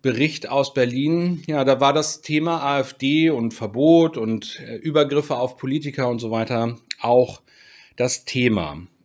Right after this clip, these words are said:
Und eingeladen war dort der Präsident des Landesverfassungsschutzamtes aus Thüringen,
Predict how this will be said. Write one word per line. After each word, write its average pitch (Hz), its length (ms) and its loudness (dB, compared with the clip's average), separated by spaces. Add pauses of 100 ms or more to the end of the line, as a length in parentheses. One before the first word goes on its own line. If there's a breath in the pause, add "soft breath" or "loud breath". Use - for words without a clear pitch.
(140)
Und 139 360 4
eingeladen 170 580 4
war 147 180 4
dort 156 360 4
der 143 360 6
Präsident 139 680 0
des - 360 0
Landesverfassungsschutzamtes 165 2250 0
aus 151 260 -6
Thüringen, 135 520 4